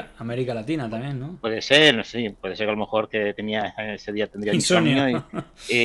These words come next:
Speaker 1: Isa y dijo, "Pues voy a crearme una cuenta y voy a montar aquí una, una pirula", ¿no?
Speaker 2: Sí,
Speaker 1: Y,
Speaker 2: sí.
Speaker 1: pero bueno, por esos dos motivos. Primero por eso y, y también por el número de followers. Al tener más followers, pues tenía donde yo más rascar, ¿no? Todo, de todo esto. Entonces, eh, lo que hice con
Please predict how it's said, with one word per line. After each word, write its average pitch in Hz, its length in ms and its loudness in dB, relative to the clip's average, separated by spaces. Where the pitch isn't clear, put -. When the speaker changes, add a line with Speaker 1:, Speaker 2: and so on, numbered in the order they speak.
Speaker 1:
Isa 147 280 6
y 120 300 4
dijo, 101 220 -6
"Pues 104 120 -2
voy 117 140 4
a 123 120 8
crearme 123 260 6
una 123 140 6
cuenta 135 420 4
y 117 60 2
voy 113 180 4
a 113 80 8
montar 110 300 0
aquí 110 260 -2
una, 110 440 -2
una 107 200 -6
pirula", 92 320 -4
¿no? 170 140 -6
Speaker 2:
Sí, - 180 -12
Speaker 1:
Y, 113 40 -6
Speaker 2:
sí. 131 160 6
Speaker 1:
pero 123 160 8
bueno, 107 220 4
por 107 160 -4
esos 127 200 2
dos 123 120 0
motivos. 110 360 0
Primero 110 300 0
por 120 100 2
eso 165 260 2
y, 127 280 2
y 113 60 -2
también 117 200 2
por 127 140 4
el 117 60 0
número 117 260 2
de 101 60 0
followers. 98 420 -2
Al 95 80 -8
tener 107 200 -6
más 117 200 -4
followers, 120 340 0
pues 123 140 -4
tenía 104 240 -4
donde 101 180 -4
yo 98 300 -4
más 110 160 0
rascar, 92 400 2
¿no? 90 140 -10
Todo, 92 260 -6
de 92 120 -8
todo 90 240 -6
esto. - 220 -14
Entonces, 131 380 4
eh, 113 260 4
lo 110 160 0
que 127 80 -2
hice 120 160 0
con 127 240 6